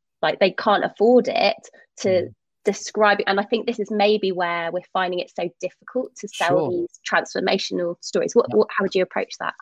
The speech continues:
Speaker 2: Well, first of all, I'll say what an exciting opportunity to truly help someone, because once that lady, um, is helped, she is, that's gonna change her life. It's not just a matter of her not being overdrawn or using credit cards. That's gonna be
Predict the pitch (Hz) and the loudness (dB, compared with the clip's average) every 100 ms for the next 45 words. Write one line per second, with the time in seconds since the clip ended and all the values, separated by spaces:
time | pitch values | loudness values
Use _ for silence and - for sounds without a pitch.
0 | - 160 139 131 170 170 143 135 127 135 | 2 4 6 4 2 2 4 4 4 2
1 | 123 123 151 135 123 - 143 139 - 123 | 0 2 0 0 -4 -4 -2 -2 -4 -10
2 | 117 - 143 131 123 120 120 - 120 104 | -10 -8 -6 -6 -6 -10 -8 -4 -4 0
3 | 135 - 127 107 101 104 113 123 117 - | -2 -2 -4 -2 -4 -4 -4 -2 -2 -4
4 | 131 139 147 - 123 - - 127 127 127 | -2 -2 -2 0 0 0 -2 0 2 2
5 | 120 113 - 107 107 110 - 165 156 - | 2 0 0 0 0 -4 -4 2 2 0
6 | - - - _ _ - - 139 135 127 | -6 -12 -14 _ _ -8 0 2 2 0
7 | 123 - 123 120 - 131 - 135 123 - | -2 -4 -6 -6 -6 -4 -4 -4 -4 -4
8 | 131 117 120 156 107 - - _ _ _ | -6 -2 2 2 0 -4 -18 _ _ _
9 | 123 - 147 135 143 131 123 120 120 113 | -4 -2 0 0 -2 0 0 4 2 2
10 | 120 120 123 - 117 113 104 117 139 127 | -2 -2 -2 -4 -4 -4 -4 -2 0 2
11 | 113 110 120 110 107 - 143 143 110 110 | 2 0 -2 -6 -6 -4 -4 -2 0 0
12 | - - _ - 139 - 127 117 120 120 | 0 -12 _ -4 -4 -2 -4 0 2 2
13 | 120 | 0